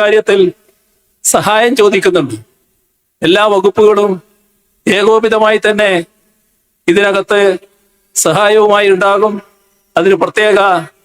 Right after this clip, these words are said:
സംവിധാനവും ഒരുക്കുന്നതാണ്. നമ്മുടെ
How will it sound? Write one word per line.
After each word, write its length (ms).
സംവിധാനവും 680
ഒരുക്കുന്നതാണ്. 560
നമ്മുടെ 320